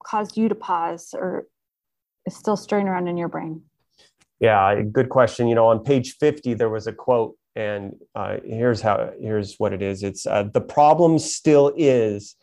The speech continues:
Speaker 2: that these initiatives are still framed around remedial premises."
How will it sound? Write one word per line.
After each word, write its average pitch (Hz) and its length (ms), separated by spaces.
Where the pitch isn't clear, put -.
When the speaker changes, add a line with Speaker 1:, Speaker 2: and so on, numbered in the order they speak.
Speaker 2:
that 110 200
these 139 300
initiatives 127 1040
are 110 160
still 143 540
framed 113 760
around 107 560
remedial 107 840
premises." - 840